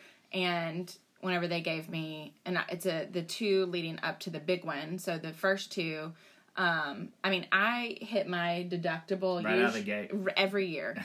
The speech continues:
Speaker 2: <laughs>
Speaker 1: And so, but I mean, I called him and I was in tears because I just feel like a burden sometimes. He's never made me feel that way. Like, that's Satan putting that on
Speaker 2: Yeah.
Speaker 1: me. And I was like, "It's," you know, and it's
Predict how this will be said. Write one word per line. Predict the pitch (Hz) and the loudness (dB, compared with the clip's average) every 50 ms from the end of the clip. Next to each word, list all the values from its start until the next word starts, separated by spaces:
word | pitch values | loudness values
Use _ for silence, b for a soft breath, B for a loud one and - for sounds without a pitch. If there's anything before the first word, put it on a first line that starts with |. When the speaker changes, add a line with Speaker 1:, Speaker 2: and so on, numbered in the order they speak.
| 214 | -4
Speaker 2:
<laughs> | 214 202 185 | -4 0 2
Speaker 1:
And | 196 208 220 226 | 2 4 4 4
so, | - 233 196 190 190 185 180 180 180 190 - B B B B B B B - | 4 6 6 6 6 6 4 4 2 0 -2 B B B B B B B 2
but | 190 208 196 | 4 4 6
I | - 202 | 4 4
mean, | 202 190 190 185 - - | 2 2 0 0 0 0
I | - 185 | -2 -2
called | 185 - 196 202 202 | -2 0 0 2 2
him | 202 185 | 2 2
and | 180 175 | 0 0
I | 165 165 | 0 0
was | 165 165 160 | -2 -2 -2
in | 165 165 | -4 -6
tears | - 190 180 180 170 147 - 170 - | -4 -2 0 0 0 -2 -4 -4 -4
because | - 190 202 202 185 | -4 0 2 2 2
I | 185 170 175 | 2 2 0
just | 180 175 170 - - | 0 -2 -4 -4 0
feel | - 180 170 | 2 2 2
like | 160 160 165 | 2 0 -2
a | 160 | -4
burden | 160 160 156 160 170 180 190 202 | -2 -2 -2 0 0 0 0 -2
sometimes. | 202 247 240 240 233 - 247 247 247 247 247 226 233 - - _ _ | -2 -2 -4 -4 -4 -4 -4 -4 -2 -2 -4 -6 -8 -12 -18 _ _
He's | - 208 196 240 285 254 220 | -16 -8 -4 -2 -2 2 2
never | 202 208 202 185 170 | 2 2 2 0 0
made | 165 151 151 - | -2 -2 -4 -4
me | 156 151 165 | -6 -6 -6
feel | - 156 151 147 | -6 -6 -4 -4
that | 147 147 143 - | -2 -4 -4 -2
way. | 156 151 147 - 202 175 | -2 -4 -2 -4 -4 -6
Like, | 180 165 - | -8 -4 -2
that's | 175 170 170 165 - | 0 0 0 -2 -4
Satan | - - - - - 185 165 - - 156 156 156 160 170 - - | -10 -12 -8 -4 -2 0 0 -2 -4 -8 -8 -8 -8 -8 -8 -6
putting | - 185 160 160 160 | -4 -2 -2 -2 0
that | 160 160 - | -2 -2 0
on | 165 160 156 | 0 -2 -2
Speaker 2:
Yeah. | 160 | -2
Speaker 1:
me. | 156 156 156 170 165 B B B B B B | -4 -6 -8 -8 -10 B B B B B B
And | 190 196 | 0 2
I | 196 | 2
was | 202 | 2
like, | 214 214 208 - B B B B B B B - | 2 0 -2 -2 B B B B B B B -2
"It's," | 269 254 - - - - B B B B B B 381 B | -2 -2 -2 -4 -12 -14 B B B B B B -6 B
you | - 220 | 2 2
know, | 214 180 170 - - | 2 2 2 0 0
and | 190 | 0
it's | 202 208 202 - - - | -2 -2 -2 -6 -10 -14